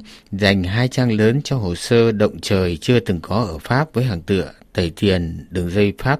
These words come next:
Thụy Sĩ bị tóm. Tờ báo nhắc lại trong vụ này mười bảy người tại Pháp, trong đó có dân biểu Florence Lamblin và hai người Thụy Sĩ đã bị khởi tố trong một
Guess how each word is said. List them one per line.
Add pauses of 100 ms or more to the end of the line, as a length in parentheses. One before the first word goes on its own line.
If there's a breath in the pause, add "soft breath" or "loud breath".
Thụy
Sĩ
bị
tóm. (1400 loud breath)
Tờ
báo
nhắc
lại
trong
vụ
này
mười
bảy
người
tại
Pháp,
trong
đó
có
dân
biểu
Florence (460 loud breath)
Lamblin (300 loud breath)
và
hai
người
Thụy
Sĩ
đã
bị
khởi
tố (420 loud breath)
trong
một